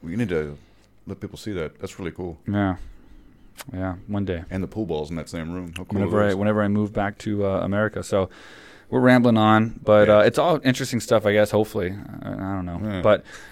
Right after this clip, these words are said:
Speaker 2: long story short, um, Fedor is gonna win the, uh, Grand Prix.
Speaker 1: <laughs> I forgot about that.
Speaker 2: Put,
Speaker 1: Yeah.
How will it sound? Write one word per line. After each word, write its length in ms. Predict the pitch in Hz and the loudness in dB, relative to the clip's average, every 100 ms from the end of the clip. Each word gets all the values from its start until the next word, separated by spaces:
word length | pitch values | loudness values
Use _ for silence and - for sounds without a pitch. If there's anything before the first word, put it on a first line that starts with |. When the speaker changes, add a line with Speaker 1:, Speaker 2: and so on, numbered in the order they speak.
| - - | -20 0
Speaker 2:
long 180 | 123 135 | 4 4
story 200 | 139 127 | 4 0
short, 440 | - 120 113 - | 4 4 2 0
um, 500 | 101 98 98 98 98 - _ _ _ - | -2 0 0 0 -6 -10 _ _ _ -2
Fedor 260 | 117 110 | 2 2
is 80 | 104 | 2
gonna 160 | 107 98 | 0 0
win 200 | 101 98 | 2 0
the, 180 | 98 95 | 0 -2
uh, 120 | 95 | -2
Grand 260 | 101 98 - | 0 -2 0
Prix. 240 | 107 110 - - | 0 -2 -6 -20
Speaker 1:
<laughs> 160 | - | -10
I 40 | 104 | -10
forgot 380 | - 101 117 104 | -6 0 2 2
about 220 | 80 - | -2 -4
that. 200 | 87 71 | -4 0
Speaker 2:
Put, 200 | 104 | 2
Speaker 1:
Yeah. 60 | 117 | 2